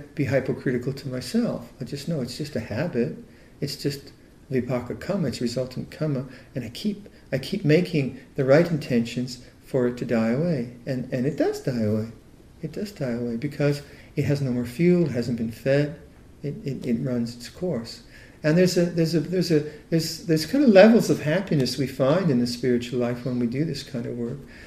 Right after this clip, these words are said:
First, there's the level of just seeing, "Well, that's not who you are. That's just an object of mine." That's a great relief, just to see, just to see this as, as, as a kind of energy that comes up.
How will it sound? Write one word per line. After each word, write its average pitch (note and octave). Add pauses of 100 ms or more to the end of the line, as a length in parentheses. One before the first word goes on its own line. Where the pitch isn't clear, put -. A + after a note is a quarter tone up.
(120)
First, D#3+
there's D3
the C#3
level C#3
of B2
just -
seeing, G#3
"Well, D3
that's F#3+
not A3
who G#3+
you D#3 (160)
are. A#2+ (1080)
That's F3
just -
an A#2+
object D#3
of A2+
mine." A2+
That's G#3+
a B2
great B2+
relief, A2+ (400)
just -
to D3
see, B2+ (400)
just -
to C3
see D#3
this A#2+
as, A2+
as, -
as B2
a B2+
kind C3+
of A2+
energy C3
that A#2
comes A#2
up. B2